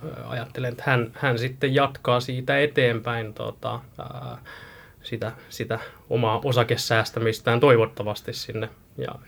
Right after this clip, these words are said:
ja, ja sijoittamista toivottavasti niinku sinne, sinne eläkepäiville, eläkepäiville asti. Ö, mä ajattelen, että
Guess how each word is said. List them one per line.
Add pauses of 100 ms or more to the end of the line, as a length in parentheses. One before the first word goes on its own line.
ja,
ja
sijoittamista
toivottavasti
niinku (640)
sinne,
sinne
eläkepäiville, (300)
eläkepäiville
asti.
Ö,
mä
ajattelen,
että